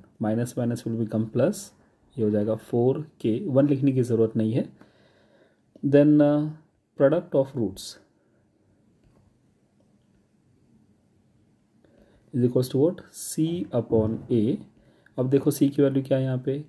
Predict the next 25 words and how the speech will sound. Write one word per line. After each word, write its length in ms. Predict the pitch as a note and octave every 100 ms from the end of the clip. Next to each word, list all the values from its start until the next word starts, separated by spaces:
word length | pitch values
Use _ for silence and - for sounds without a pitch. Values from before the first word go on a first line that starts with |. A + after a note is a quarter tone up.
| -
K 80 | A#2
plus 300 | G#2+ A#2+ A#2
three 200 | - F#3+ - - _ _ _ _ _ _ _ _ _ _ _ _ _ _ _ _ _ _
upon 480 | B2 A2 A#2 A2+ A2+ A#2+
one। 260 | A2+ F#2 D3 - _ _ _
तो 240 | G#2+ G#2 G#2+
हमारा 280 | G#2+ G#2+ G#2+
आंसर 360 | G#2+ G#2+ B2
है 160 | C#3 D3+
k 220 | A2 G2+
plus 340 | G2 A2+ E3+
three। 220 | - - - _ _ _ - _ - - -
अब 120 | D#3+
क्वेश्चन 300 | E3+ D#3+ G3+
को 100 | G3
ध्यान 260 | E3 A#2+ A2+
से 140 | A#2+
देखो, 320 | G#2 F#2+ F2 - _ _
क्या 140 | C#3+ C#3
बोला 220 | C#3+ C#3
यहाँ 160 | C3+
पे? 260 | B2+ B2+ C3
Sum 380 | - - C#3 D#3
of 140 | E3
roots 480 | E3 B2 F#2 -